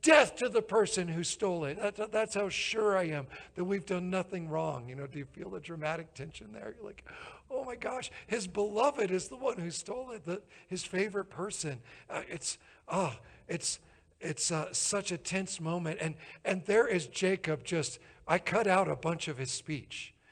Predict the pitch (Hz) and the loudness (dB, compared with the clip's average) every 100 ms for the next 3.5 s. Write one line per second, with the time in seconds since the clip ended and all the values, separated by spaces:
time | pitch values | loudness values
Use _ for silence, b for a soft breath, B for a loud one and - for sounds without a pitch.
0 | b - 120 123 123 - 160 160 131 196 | b -16 -8 -8 -8 -8 -8 -8 -4 -4
1 | 180 175 151 - B B - 190 190 196 | -2 -2 -2 -6 B B -6 -2 -2 -4
2 | B _ 139 135 - 165 165 - B _ | B _ 0 0 -4 -6 -6 -10 B _
3 | 127 127 - 135 135 | -4 -4 -8 -6 -6